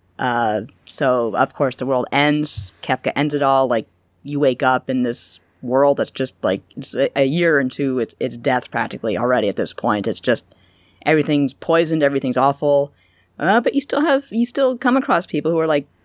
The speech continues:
trying to hang in there and trying to hang on and trying to rebuild things. And that's a major theme of the game. What is the point of carrying on if, if everything looks so hopeless? And, uh, eventually you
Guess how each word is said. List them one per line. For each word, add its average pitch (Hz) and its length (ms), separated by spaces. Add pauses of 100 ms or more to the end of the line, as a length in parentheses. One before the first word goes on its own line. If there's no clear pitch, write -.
trying 170 380
to 220 100
hang 196 300
in 247 100
there 143 160
and 110 80
trying 170 160
to 196 80
hang 185 180
on 202 180
and 120 100
trying 165 240
to 165 80
rebuild 175 360
things. 131 200
And 139 80
that's 175 120
a 170 60
major 170 560
theme 143 400
of 160 100
the 180 80
game. 156 400
What 135 220
is 156 80
the 165 80
point 175 260
of 160 120
carrying 180 420
on 135 320
if, - 300
if 139 160
everything 156 360
looks 165 200
so 185 100
hopeless? 160 480
And, 135 260 (800)
uh, 151 480 (280)
eventually 135 640
you 165 480